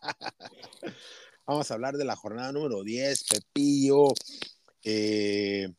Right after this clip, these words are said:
bu-, no, eh, vamos a empezar con el pinche marcador que, que, que sorprendió a todos. Y estoy hablando del partido entre Team Los Can y la Academia. Digo, nadie pensaba que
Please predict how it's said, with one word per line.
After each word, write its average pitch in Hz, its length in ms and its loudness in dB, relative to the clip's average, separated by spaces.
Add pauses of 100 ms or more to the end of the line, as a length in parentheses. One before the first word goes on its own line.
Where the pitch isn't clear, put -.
(600)
bu-, 101 720 -2 (400)
no, 98 220 0 (100)
eh, 101 160 4
vamos 127 300 6
a 143 40 4
empezar 120 260 0
con 165 140 6
el 104 80 4
pinche - 260 4
marcador 113 400 0
que, 120 580 6 (440)
que, 98 360 -2
que 95 260 -2
sorprendió 104 560 0
a 127 60 0
todos. 117 520 2
Y 98 160 -4
estoy 120 240 -4
hablando 131 360 2
del 101 200 4 (180)
partido 120 380 2
entre 110 240 2 (140)
Team 160 320 6 (260)
Los 107 280 2
Can 139 420 2
y 110 140 -2
la 95 140 2
Academia. 107 320 0
Digo, 127 200 4
nadie 170 320 8 (220)
pensaba 135 480 0
que 95 400 -4